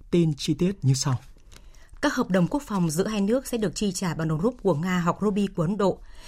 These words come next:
Speaker 2: theo thỏa thuận mà Ngân hàng Trung ương của hai nước đã thông qua. Hai bên sẽ không còn phụ thuộc vào đồng đô la khi thực hiện thanh toán hợp đồng mua bán vũ khí.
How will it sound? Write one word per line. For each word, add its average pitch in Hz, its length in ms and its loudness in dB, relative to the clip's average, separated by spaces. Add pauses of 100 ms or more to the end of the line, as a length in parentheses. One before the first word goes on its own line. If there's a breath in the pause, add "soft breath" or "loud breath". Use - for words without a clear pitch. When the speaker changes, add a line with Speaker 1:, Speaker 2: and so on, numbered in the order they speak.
(120)
Speaker 2:
theo 277 100 -2
thỏa 226 120 0
thuận 190 240 -2
mà 165 200 -2
Ngân 208 140 -2
hàng 180 160 -4
Trung 180 200 -4
ương 190 120 0
của 180 140 0
hai 180 160 -2
nước 208 220 -2
đã 165 220 -2
thông 196 140 -2
qua. 175 280 0 (480 soft breath)
Hai 254 140 0
bên 220 200 8 (220 loud breath)
sẽ - 120 -2
không 269 160 2
còn 185 180 2
phụ 175 140 -6
thuộc 185 240 -2
vào 180 80 0
đồng 165 140 2
đô 208 120 -2
la 208 280 -2 (120)
khi - 180 0
thực 180 140 0
hiện 175 180 0
thanh 196 160 -4
toán 180 180 -4
hợp 220 140 -6
đồng 160 240 -2
mua 185 140 -2
bán 165 180 -2
vũ 185 120 -4
khí. 185 280 2